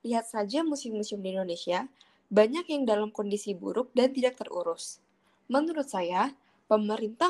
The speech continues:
harus lebih memperhatikan museum tersebut agar budaya-budaya tradisional seperti wayang tidak dilupakan oleh rakyat. Pemerintah juga harus lebih aktif mengembangkan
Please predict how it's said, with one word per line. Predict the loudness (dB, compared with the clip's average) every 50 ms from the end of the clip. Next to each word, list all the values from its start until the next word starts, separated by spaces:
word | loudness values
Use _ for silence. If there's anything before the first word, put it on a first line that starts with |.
| 2
harus | 0 2 2 2 2 2 -2 -2
lebih | 4 4 6 6 6 4 4
memperhatikan | 0 -6 -4 -6 -8 -8 _ -12 -6 _ -2 -2 -2
museum | -4 -6 -4 -4 -6 -6
tersebut | -6 -8 -2 -2 -2 -2 0 -4 -4 -4 -4 -14 _ _ -20 -20 -20 _ _ _ 0
agar | 0 2 6 6 4 4 4 0
budaya-budaya | -2 0 0 0 0 -2 -2 -2 -2 -2 -2 0 -4 -4
tradisional | -6 -6 -8 -10 -8 -4 -4 -4
seperti | -4 -6 -10 -10 -10 -8 -6 -4
wayang | -2 0 0 0 0 -2 -2 -4 _ _ _ _ _ _ _
tidak | -2 0 0 0 0 0
dilupakan | -2 -4 -4 -6 -6 -4 -4 -6 -4 -4
oleh | -4 -4 -4 -4
rakyat. | -6 -10 _ -4 -4 -4 -4 _ _ _ _ _ _ _ _ _ _ _ _ _ _ _ _ _
Pemerintah | 0 0 2 0 -2 -2 -4 -6 _ -6 -6 -6 -6 -10 _
juga | -10 -10 0 0 0 0
harus | 2 2 4 4 4 0 0 -2
lebih | -2 0 0
aktif | -4 -6 -6 _ -6 -6 -4 -4
mengembangkan | -4 -4 -4 -4 -4 -4 -4 -4 -4 -2 0 0 0 -2